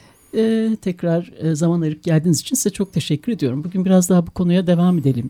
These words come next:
istiyorum. E, evet, e, nedir? Hani geleceğe uzanan bir botanik bahçesi tanımını nasıl yaparız? Nasıl bir, e, felsefeye temellenmeli?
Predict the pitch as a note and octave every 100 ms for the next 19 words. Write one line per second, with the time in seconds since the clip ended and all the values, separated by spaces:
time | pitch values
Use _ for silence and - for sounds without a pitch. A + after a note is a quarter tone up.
0 | - - - A#2+ A#2+ A#3+ D4+ _ _ _
1 | _ _ _ _ - - - F3+ F#3 F#3+
2 | A#3+ A3+ - - D4+ F3 D#3+ C#3+ A#2+ E3+
3 | E3 E3 - - D#4+ G4 E3+ - - D3
4 | D3 A#2+ D3 D3 F#3+ F#3 F#3+ F#3+ F#3+ E3+
5 | F3 E3 D3+ E3 D#3 D3+ D#3+ E3 F3 -
6 | _ D#3 D#3 - - C#3+ F3 D3+ D3+ D3+
7 | D#3+ - E3 D3+ D3+ C3+ C3 - - E3
8 | F#3+ D#3 D#3 D3 - - - C#3 C3+ C3
9 | E3+ C#3+ - - C#3+ D3+ C#3+ C#3 C#3 C#3
10 | C3+ A#2 A#2+